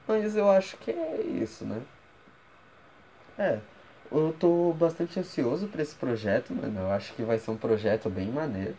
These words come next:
Acho que vai, ah, eu, eu vou curtir, mano. Eu vou curtir, eu vou curtir.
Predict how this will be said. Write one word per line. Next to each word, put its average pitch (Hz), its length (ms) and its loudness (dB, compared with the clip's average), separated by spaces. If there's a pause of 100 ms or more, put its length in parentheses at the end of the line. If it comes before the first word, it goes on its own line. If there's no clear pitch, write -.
Acho - 180 -12
que - 60 -12
vai, 107 160 4
ah, 101 280 8
eu, 170 400 6
eu 208 160 2
vou 262 120 0
curtir, 277 380 2
mano. 104 220 0
Eu 101 80 -4
vou 131 100 0
curtir, 214 300 -2
eu 95 80 -2
vou 95 120 -6
curtir. 120 400 -6